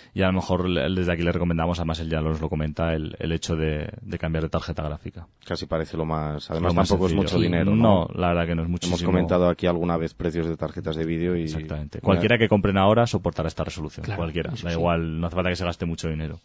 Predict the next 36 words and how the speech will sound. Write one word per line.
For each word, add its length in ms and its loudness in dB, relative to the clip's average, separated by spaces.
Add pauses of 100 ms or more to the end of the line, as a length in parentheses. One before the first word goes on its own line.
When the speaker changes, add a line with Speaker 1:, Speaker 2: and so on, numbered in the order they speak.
(100)
Speaker 2:
Porque 180 -6
ahora 120 4
hay 40 2
muchos 240 -2
formatos 400 -4
panorámicos 560 -2
en, 520 -4
en 380 -8
portátiles 480 -2
también 260 -2
los 100 -6
estamos 340 -6
viendo 460 2
y 20 4
Speaker 1:
Efectivamente. 480 4
Speaker 2:
parece 160 0
que 60 -2
Speaker 1:
Cualquier 260 6
tarjeta 300 4
de 20 8
cualquier 240 4
portátil 380 4
soporta 400 0
los 120 0
panorámicos, 580 0
o 20 -8
sea 160 -4
que 160 -8 (240)
es 100 -6
muy 120 2
fácil 240 -2
que 80 -2
una 520 0
tarjeta 340 -2
de 60 2
sobremesa 600 -2